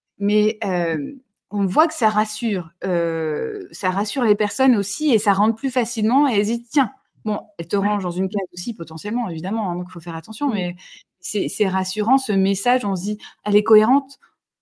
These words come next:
Speaker 1: enfin, euh, il ou elle, hein,
Speaker 2: Ouais.
Speaker 1: on s'en fiche, hein, dans sa façon de proposer son sujet, c'est un besoin, ça. Alors, je me permets, alors attends, connaître la neurochimie du cerveau, être dans ça. Alors,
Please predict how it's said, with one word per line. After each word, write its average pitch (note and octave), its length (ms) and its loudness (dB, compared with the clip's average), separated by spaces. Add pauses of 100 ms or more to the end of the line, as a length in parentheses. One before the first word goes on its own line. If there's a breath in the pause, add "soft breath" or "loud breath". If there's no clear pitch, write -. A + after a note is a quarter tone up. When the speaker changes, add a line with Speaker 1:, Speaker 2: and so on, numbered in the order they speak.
Speaker 1:
enfin, D#3 320 0
euh, C#3 220 -6
il G3+ 220 2
ou A#3+ 160 2
elle, A3 140 2
hein, G3+ 160 -2
Speaker 2:
Ouais. F3+ 80 -2
Speaker 1:
on E3+ 40 -4
s'en F3 120 -10
fiche, A#3+ 240 -6
hein, G#5 40 -12 (720)
dans G3 120 0
sa F#3+ 160 -2
façon G#3+ 300 -2
de A#3 40 2
proposer G3+ 380 0
son G#3 160 -2
sujet, G3+ 400 0
c'est B3 140 0
un G3+ 120 2
besoin, A#3 480 2
ça. A#3 300 -2 (400)
Alors, G3 520 0
je F#3+ 140 -4
me G#3+ 140 2
permets, A3+ 520 -2 (840)
alors F3+ 240 -4
attends, F#3+ 240 -10
connaître A3 320 -6
la G#3 80 -2
neurochimie G#3 480 -2
du F#3 120 -8
cerveau, G3 320 -6
être F3+ 180 -6
dans F#3 200 -6
ça. F3+ 220 -10 (420 soft breath)
Alors, F3+ 240 0